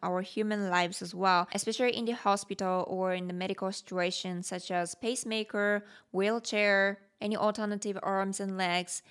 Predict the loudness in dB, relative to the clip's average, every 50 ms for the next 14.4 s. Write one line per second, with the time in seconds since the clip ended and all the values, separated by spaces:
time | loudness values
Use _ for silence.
0 | _ _ _ 2 4 4 4 4 0 -4 -4 -2 -2 0 0 0 0 -2 -2 0
1 | 0 2 2 2 2 2 0 0 -2 0 -2 -4 -4 -2 -2 -2 -2 0 2 4
2 | 4 4 4 4 2 -6 _ _ _ _ _ _ -2 0 0 2 2 2 2 2
3 | 0 0 0 0 0 0 0 0 0 -2 0 2 4 4 4 2 2 -2 -6 -10
4 | -6 -2 -2 -2 -2 -4 -2 0 0 0 0 -4 -8 -4 0 2 4 4 6 4
5 | 4 2 0 -6 -12 _ _ _ -8 -6 -6 -6 -8 -4 _ 0 0 0 -2 -4
6 | -4 -4 -4 -2 -2 -2 0 2 2 4 4 4 4 2 0 -4 -4 -4 -2 0
7 | 0 0 0 -2 -4 -4 -4 -4 -2 -2 -2 -2 -4 -6 -6 -6 -4 -4 -4 -4
8 | -4 0 0 0 0 0 -6 -14 -18 -20 -12 -6 -4 -2 0 0 0 -2 -4 -4
9 | -2 0 2 2 2 0 0 -2 -2 0 2 4 6 6 6 4 2 0 -6 -14
10 | -16 _ -2 0 0 2 2 2 2 0 -2 -4 -4 -4 -6 -2 0 4 6 6
11 | 6 6 4 2 -4 -6 -8 -6 -8 -10 -8 -6 -6 -6 -4 -6 -6 -10 -10 -10
12 | -4 -2 -2 0 0 -2 -6 -6 -6 -6 -6 -4 -2 0 0 0 0 2 2 2
13 | 2 0 -2 -4 -6 -8 -12 -18 -20 -20 -20 _ -4 0 2 2 2 2 2 2
14 | 0 -2 -2 -2 -2 -2 -4